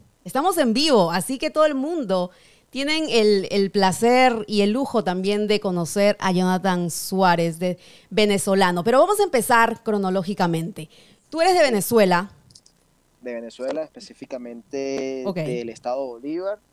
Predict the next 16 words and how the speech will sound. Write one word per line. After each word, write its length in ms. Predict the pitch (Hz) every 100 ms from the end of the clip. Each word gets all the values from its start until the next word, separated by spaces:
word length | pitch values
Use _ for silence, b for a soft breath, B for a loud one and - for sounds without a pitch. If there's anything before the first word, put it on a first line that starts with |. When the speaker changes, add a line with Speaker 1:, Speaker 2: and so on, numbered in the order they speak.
| _ _
Speaker 2:
de 140 | - 113
San 80 | 180
Speaker 1:
Ok. 80 | 156 170 220
Speaker 2:
Félix. 540 | 123 - _ _ _ _ _ _
Speaker 1:
San 180 | 202 180
Félix. 440 | - 170 156 156
Speaker 2:
San 100 | -
Félix 360 | 120 127 127 127 _ -
es 240 | 127 113 110 110 _
la 180 | 113 113
parte 720 | 123 117 110 120 117 117 113
sur 560 | - 127 120 117 113 101 -
del 500 | 117 107 104 98 98
estado 320 | - 120 117
Bolívar. 580 | 113 107 127 135 139 123
Estamos 640 | 110 - 98 113 113 113